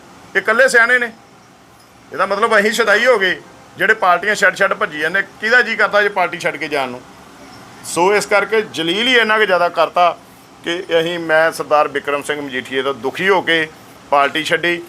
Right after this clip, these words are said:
ਅੱਜ ਮੈਨੂੰ ਪਤਾ ਲੱਗਾ ਕਿ ਮੇਰੇ ਹਲਕੇ ਦੇ ਵਿੱਚ ਇਕੱਲੇ ਇਕੱਲੇ ਬੰਦੇ ਨੂੰ ਫੋਨ ਜਾ ਰਿਹਾ, ਤੇ ਜੇ ਇਕੱਲੇ ਬੰਦੇ ਦਾ ਹੀ ਫੋਨ ਚੁੱਕ ਲੈਂਦੇ ਤੇ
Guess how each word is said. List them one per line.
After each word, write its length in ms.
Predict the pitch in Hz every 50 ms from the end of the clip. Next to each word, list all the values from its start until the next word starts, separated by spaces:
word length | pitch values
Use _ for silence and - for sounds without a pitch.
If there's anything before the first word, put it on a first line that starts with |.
| - - - - - 170
ਅੱਜ 120 | 180 180 196
ਮੈਨੂੰ 240 | 196 196 196 196
ਪਤਾ 220 | - 185 180 180 180
ਲੱਗਾ 260 | 180 175 170 185 185
ਕਿ 100 | 180 190
ਮੇਰੇ 300 | 180 175 170 165 180 170
ਹਲਕੇ 340 | 165 175 160 127 - 170 170
ਦੇ 120 | 175 175
ਵਿੱਚ 240 | 165 165 165 165 -
ਇਕੱਲੇ 420 | 170 160 - 208 208 208 214 202
ਇਕੱਲੇ 360 | 190 185 - 185 185 185 185 180
ਬੰਦੇ 300 | 160 165 160 156 160 160
ਨੂੰ 120 | 160 160
ਫੋਨ 260 | 160 160 151 151 147 147
ਜਾ 220 | 147 143 139 139
ਰਿਹਾ, 200 | 147 151 147 127 - - - - - - -
ਤੇ 80 | 165
ਜੇ 80 | 165 175
ਇਕੱਲੇ 340 | 170 - 185 196 214 233 233
ਬੰਦੇ 260 | - 202 190 190 190
ਦਾ 60 | 196
ਹੀ 60 | 208
ਫੋਨ 200 | 190 165 175 170
ਚੁੱਕ 180 | 165 170 160 -
ਲੈਂਦੇ 260 | 175 165 151 139 135 127
ਤੇ 80 | 131